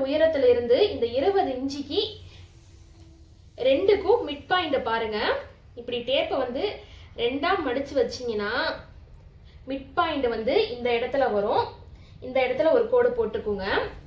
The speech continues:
இப்ப இந்த அளவுகளை எப்படி குறிக்கிறதுன்னு சொல்றேங்க. இங்க வந்து பத்து வச்சிருக்கோமாங்க, இங்க வந்து ஒன்பது வைங்க. இப்ப வந்து நம்மலாம் லேடிஸ், நமக்கு மேரேஜ் ஆகி குழந்தைங்கலாம் இருக்கும், அதனால லைட்டா வந்து நமக்கு தொப்பை போட்டிருக்கும். அதனால வந்து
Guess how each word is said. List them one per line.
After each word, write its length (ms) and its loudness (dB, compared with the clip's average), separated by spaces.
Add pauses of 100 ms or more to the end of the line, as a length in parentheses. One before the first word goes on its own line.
(320)
இப்ப 280 2
இந்த 200 2
அளவுகளை 420 4
எப்படி 200 -4 (100)
குறிக்கிறதுன்னு 540 0
சொல்றேங்க. 400 -4 (1500)
இங்க 180 2
வந்து 220 2
பத்து 280 0
வச்சிருக்கோமாங்க, 640 -2 (640)
இங்க 220 0
வந்து 140 -2 (100)
ஒன்பது 400 2
வைங்க. 260 0 (320)
இப்ப 180 0
வந்து 240 -2
நம்மலாம் 520 0
லேடிஸ், 420 -4 (120)
நமக்கு 300 -4
மேரேஜ் 440 -2
ஆகி 100 -2 (100)
குழந்தைங்கலாம் 600 0
இருக்கும், 320 -2 (320)
அதனால 240 2 (100)
லைட்டா 440 0
வந்து 180 0
நமக்கு 280 -4
தொப்பை 240 0 (100)
போட்டிருக்கும். 460 -2 (540)
அதனால 300 0 (160)
வந்து 180 -4